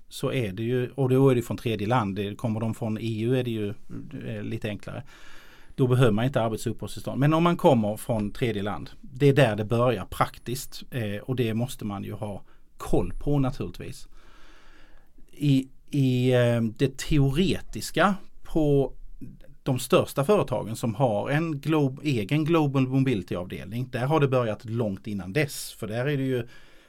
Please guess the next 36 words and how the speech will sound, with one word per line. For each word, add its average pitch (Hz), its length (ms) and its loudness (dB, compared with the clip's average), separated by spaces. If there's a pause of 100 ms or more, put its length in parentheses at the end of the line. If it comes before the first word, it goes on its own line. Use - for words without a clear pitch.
planering 107 680 0
i 101 40 -6
förhållande 104 560 -4
till 104 340 -6
deras, 104 600 -6
eh, 104 360 -6
talent 101 460 -8
management 104 720 -6
och, 104 240 -8 (460)
eh, 110 300 -6
projekt - 540 -4
de 120 220 -2
tänker 120 380 -4
dra 110 200 0
igång. 107 300 -2
Hittar 131 360 -6
vi 110 100 -6
folk 113 380 -4
i 110 40 -4
Sverige? 107 400 -2
Nej, 110 140 -2
det 104 60 -4
gör 107 220 -2
vi 107 80 -8
inte. 110 260 -6
Det 107 200 -4
är 104 40 -4
rekrytering. 107 880 -4
Alltså 139 160 -8
det 123 100 2
börjar 139 360 4
långt 127 240 0
innan. 107 300 -4 (500)
Man 135 120 2
måste 131 220 2
skriva 107 320 -6